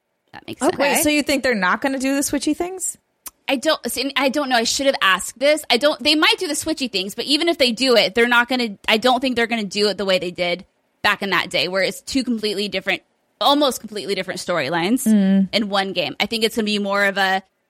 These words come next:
Speaker 1: "Hey, you play as Leon, now let's play as Claire." I think that's how it's gonna work,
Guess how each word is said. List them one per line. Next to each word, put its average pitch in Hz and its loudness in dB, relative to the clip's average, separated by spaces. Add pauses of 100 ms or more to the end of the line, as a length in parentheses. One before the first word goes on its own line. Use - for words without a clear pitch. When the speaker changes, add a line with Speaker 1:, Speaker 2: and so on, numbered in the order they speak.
(280)
Speaker 1:
"Hey, 320 0
you 247 -4
play 254 -2
as 247 0
Leon, 240 2
now 214 2
let's 226 -2
play 202 -4
as 202 -4
Claire." 208 0 (380)
I 196 -14 (440)
think 339 0
that's 285 -10
how 330 0
it's 320 -6
gonna 320 0
work, 330 2